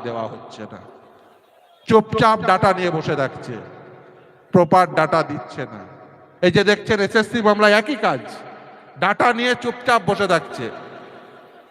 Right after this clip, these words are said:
যাতে যোগ্যরা বঞ্চিত হয়। একইভাবে ওবিসির ক্ষেত্রেও ডেটা নিয়ে চুপচাপ বসে থাকছে, লুকিয়ে রেখে দিচ্ছে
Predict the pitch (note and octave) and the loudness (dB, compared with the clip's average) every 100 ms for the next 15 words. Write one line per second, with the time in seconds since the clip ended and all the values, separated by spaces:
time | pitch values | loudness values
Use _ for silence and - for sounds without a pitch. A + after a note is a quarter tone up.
0 | _ _ _ _ C#3 E3+ - A#3+ C#4 C4 | _ _ _ _ 0 0 4 4 4 0
1 | - - - - - - - - - - | -8 -12 -12 -14 -16 -18 -18 -20 -20 4
2 | F#3+ E3+ F#3+ G#3 F#3 F#3+ - E3+ B2+ G#2+ | 4 6 4 4 4 2 2 -6 -6 -10
3 | G2 - - - - - - - _ _ | -14 -16 -18 -20 -20 -20 -20 -20 _ _
4 | _ _ - G#3 - F4+ C4+ A#3+ G3+ D#3 | _ _ -2 0 6 6 6 4 0 0
5 | C#3+ - - - - - - G#3 A3+ C4 | -6 -14 -16 -18 -20 -20 -2 2 2 4
6 | D#4 - C4+ C4 D4 B3 A#3 C4+ B3+ C4+ | 2 2 0 2 0 2 2 2 0 0
7 | B3+ C4+ - C#4 C4 B3 A#3+ B3 A#3 A#3+ | -4 -6 -2 2 2 0 -4 -2 -2 -4
8 | A#3 A3+ B3+ A3 G#3+ F#3 E3+ - | -6 0 2 4 2 -2 -4 -8